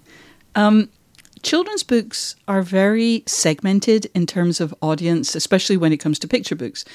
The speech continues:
You know, there's typically an indication, at least in the States, of the age range that the book is intended for or suitable for. How much attention do you pay to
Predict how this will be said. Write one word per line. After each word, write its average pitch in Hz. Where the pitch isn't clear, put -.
You 175
know, 160
there's 156
typically 190
an 170
indication, 156
at 226
least 302
in 214
the 175
States, 160
of 151
the 156
age 170
range 170
that -
the 151
book 156
is 156
intended 180
for 165
or 131
suitable 180
for. 180
How 294
much 415
attention 196
do 190
you 185
pay 180
to 151